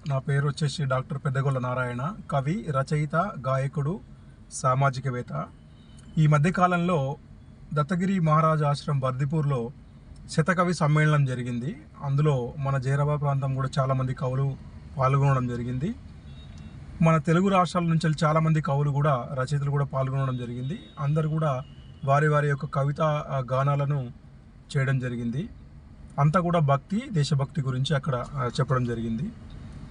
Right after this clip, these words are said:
మరి మన జరాల ప్రాంతంలో చాలామంది కవి సమ్మేళనంలో పాల్గొన్నారు కాబట్టి వాళ్ళతో పాటు నేను కూడా పాల్గొన్నాను.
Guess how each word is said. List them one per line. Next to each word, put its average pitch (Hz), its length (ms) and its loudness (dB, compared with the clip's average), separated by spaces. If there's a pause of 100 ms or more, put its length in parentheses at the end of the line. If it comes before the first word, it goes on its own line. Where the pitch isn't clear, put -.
(540)
మరి 165 480 4 (640)
మన 151 220 4
జరాల 156 340 4
ప్రాంతంలో 165 540 0
చాలామంది 151 340 2
కవి 143 200 0
సమ్మేళనంలో 143 720 0 (100)
పాల్గొన్నారు 143 400 2
కాబట్టి 156 320 0
వాళ్ళతో 143 280 2
పాటు 135 260 0
నేను 131 140 0
కూడా 143 120 2
పాల్గొన్నాను. 135 760 0